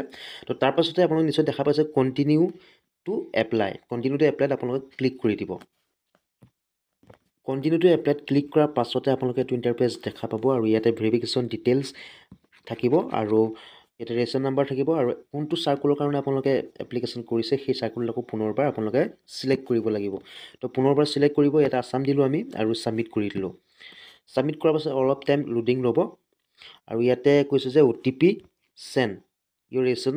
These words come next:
মোবাইল নাম-, মোবাইল নাম্বাৰ, যোনটো নাম্বাৰ আপোনালোকে দিছিলে সেই নাম্বাৰটোলৈ এটা অ' টি পি গৈছে, সেই অ' টি পিটো আপোনালোকে ইয়াতে আকৌ পুনৰবাৰ বহাব লাগিব। আপোনালোকে অ' টি পিটো বহাই লৈ নেক্সটত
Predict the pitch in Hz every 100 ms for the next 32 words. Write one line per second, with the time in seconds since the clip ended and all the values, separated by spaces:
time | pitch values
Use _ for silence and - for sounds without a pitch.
0 | 160 117 113 113 - 110 113 110 113 113
1 | 98 98 107 120 127 123 131 123 120 120
2 | 117 123 127 131 123 110 110 90 180 -
3 | - 113 107 110 113 131 131 135 147 117
4 | 117 110 110 110 107 107 - - - -
5 | - - 165 - - - - 110 107 113
6 | 110 104 123 98 90 90 95 _ - -
7 | _ _ - 127 143 151 143 143 135 143
8 | 120 110 127 139 170 127 123 - 143